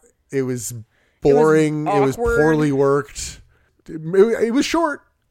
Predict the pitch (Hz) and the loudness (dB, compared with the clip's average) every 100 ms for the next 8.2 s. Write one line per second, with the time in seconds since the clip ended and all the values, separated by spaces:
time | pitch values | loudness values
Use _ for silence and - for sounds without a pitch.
0 | _ _ _ - 226 254 262 - 220 160 | _ _ _ -18 -16 -14 -16 -20 -4 0
1 | 185 180 180 156 190 220 214 190 196 262 | 2 2 2 0 2 0 0 -4 -6 -4
2 | 349 220 208 226 233 214 233 220 190 208 | -2 -2 -4 -6 -10 -10 -12 -10 -8 -8
3 | 220 220 185 208 190 226 254 - 147 156 | -8 -8 -8 -8 -10 -14 -18 -10 -6 -4
4 | 139 165 185 151 175 - 165 165 180 - | -2 0 0 0 -4 -2 -2 0 -2 -4
5 | 170 180 185 156 156 170 175 165 156 160 | -4 -2 -2 -4 -4 -2 -2 0 0 0
6 | 160 156 143 151 151 160 143 123 151 147 | 0 0 -2 -6 -6 -6 -6 -4 -2 -2
7 | 131 127 123 180 190 185 196 208 180 180 | -4 -4 -4 -4 -6 -8 -10 -12 -12 -10
8 | 180 185 | -12 -14